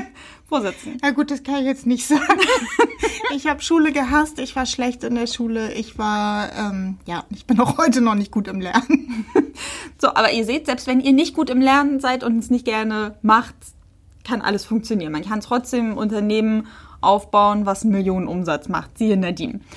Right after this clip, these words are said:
Speaker 1: Und um zu diesem Thema mit den, äh, Stolpersteinen zu kommen.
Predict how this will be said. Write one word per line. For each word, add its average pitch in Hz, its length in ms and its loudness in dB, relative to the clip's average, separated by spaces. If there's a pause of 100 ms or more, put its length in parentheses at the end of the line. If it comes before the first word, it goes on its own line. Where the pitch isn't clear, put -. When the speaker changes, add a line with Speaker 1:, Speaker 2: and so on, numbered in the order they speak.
(520)
Speaker 1:
Und 220 460 2 (1200)
um 247 160 6
zu 240 120 -8
diesem 233 200 2
Thema 254 280 2
mit 233 160 -2
den, 220 180 -2
äh, 196 480 2
Stolpersteinen 202 760 0
zu 202 140 -6
kommen. 220 440 2